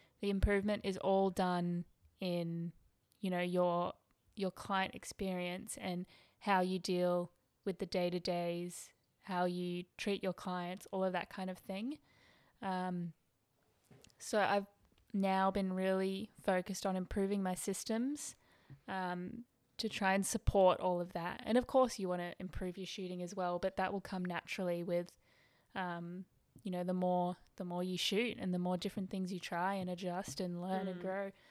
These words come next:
Speaker 1: Um, but getting those ideal clients is really all in the kind of back end. So I've been really, really focused on that lately, and I'm, I'm starting to see some great results, and I've come back with, like, a seven hundred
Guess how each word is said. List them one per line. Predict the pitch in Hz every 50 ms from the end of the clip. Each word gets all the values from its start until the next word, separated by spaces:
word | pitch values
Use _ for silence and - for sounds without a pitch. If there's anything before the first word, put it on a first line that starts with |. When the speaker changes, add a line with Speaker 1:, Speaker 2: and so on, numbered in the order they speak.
| - - _ _ _ _ _ _ -
Speaker 1:
Um, | 196 180 175 175 175 175 175
but | 175 190 185 -
getting | 190 185 190 196 190
those | 185 180 180 175
ideal | 180 175 170 185 180 175
clients | 175 - - 185 180 175 175 185 - -
is | 190 175 175 180
really | 180 180 175 180 175 175 175 175 180 _ _ - - - - - - -
all | - - 196 190 185 190
in | 185 185 180 180
the | 180
kind | - - 190 180
of | 175 170 165
back | - 165 165 - -
end. | 190 180 175 175 180 180 175 - -
So | - - - 196 180 175 180 180 - _ _ _ _ _ _ _ - -
I've | 202 196 196 190 -
been | 202 190 190 185 180 180 185 180 - _ _ _ _ _ _ _ -
really, | 208 190 185 190 185 185 180 180
really | 180 180 180 175 180
focused | - - 185 180 180 190 - -
on | 190 185 180
that | 175 175 - -
lately, | 180 170 175 - 185 175
and | 175 175
I'm, | 175 175 180 180 185 -
I'm | - 190 180
starting | 175 - 196 185 180 180 180
to | - 139
see | - - 185 180 175 185
some | - - 202 180 175 180 226 - _ _ -
great | - 202 185 - - -
results, | 202 185 208 190 220 294 - - - - - - - -
and | 220 202
I've | 196 196 190 -
come | - 233 202 196
back | 202 202 - -
with, | 220 190 -
like, | 190 190 -
a | 208
seven | - - - 214 196 214 202
hundred | 190 214 208 196 202 202 196